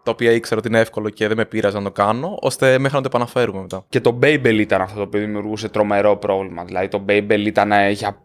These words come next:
Speaker 2: απίστευτα πολλά αρχεία. Anyway,
Speaker 1: Όντως.
Speaker 2: ναι, και συζητούσαμε. Το πρόβλημα ποιο ήταν; Ήταν ότι θέλαμε ένα file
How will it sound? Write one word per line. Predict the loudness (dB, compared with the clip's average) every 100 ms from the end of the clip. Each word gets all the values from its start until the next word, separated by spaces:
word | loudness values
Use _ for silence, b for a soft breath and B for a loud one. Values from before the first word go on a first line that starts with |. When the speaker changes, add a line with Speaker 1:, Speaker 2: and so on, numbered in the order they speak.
| _
Speaker 2:
απίστευτα | -10 -6 -6 -10 -12
πολλά | -8 -4
αρχεία. | -4 -6 -12 -12 -6
Anyway, | -4 0 -2 -2
Speaker 1:
Όντως. | -6 -10 -10 -16 -20 _
Speaker 2:
ναι, | 0 0 0
και | 0
συζητούσαμε. | 0 0 -2 -2 0 2 2 0
Το | 2
πρόβλημα | 2 4 2 0
ποιο | 2 2
ήταν; | 2 0
Ήταν | 0
ότι | -2
θέλαμε | 0 0 2
ένα | 0 2
file | 0